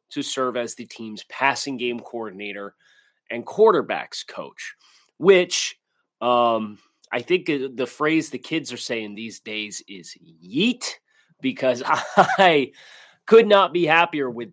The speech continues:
this hire. This was the hire. We talked yesterday when we were discussing the offensive coordinator hire. Uh,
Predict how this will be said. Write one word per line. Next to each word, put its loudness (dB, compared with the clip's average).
this -4
hire. -2
This 0
was 2
the 0
hire. 0
We -2
talked 2
yesterday -4
when -8
we -6
were -4
discussing -4
the -4
offensive 0
coordinator -2
hire. -10
Uh, 2